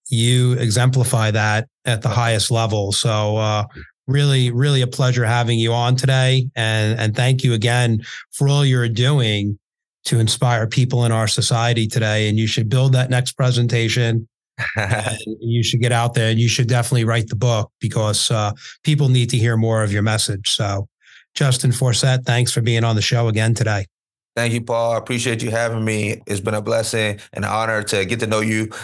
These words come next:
Speaker 2: uh, over this time, and I love the work that you guys are doing at Barnum. Uh, we need more businesses like yours, uh, that are changing lives. So thank you for the work that you're doing.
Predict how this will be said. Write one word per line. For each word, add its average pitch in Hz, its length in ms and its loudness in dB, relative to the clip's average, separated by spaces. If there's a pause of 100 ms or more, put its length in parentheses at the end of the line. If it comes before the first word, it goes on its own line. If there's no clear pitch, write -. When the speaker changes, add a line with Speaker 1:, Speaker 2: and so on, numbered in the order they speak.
(200)
Speaker 2:
uh, 101 240 -2
over 107 220 -2
this 98 120 -2
time, 113 580 -2
and 95 500 -2
I 95 140 0
love 107 200 0
the 107 80 -4
work 104 200 -2
that 110 140 -6
you 110 60 -6
guys 107 180 0
are 104 60 -4
doing 107 220 -2
at 104 160 -4
Barnum. 107 420 -2 (260)
Uh, 98 200 -2
we 104 80 0
need 110 160 0
more 110 120 0
businesses 104 480 -2
like 104 220 -2
yours, 98 380 -2 (240)
uh, 98 160 0
that 98 160 0
are 98 60 -2
changing 95 380 -4
lives. 90 300 -2
So 90 380 -2
thank 104 160 -2
you 98 80 -8
for 104 80 -4
the 101 40 -2
work 107 180 -2
that 107 120 -8
you're 101 100 -4
doing. 90 240 -6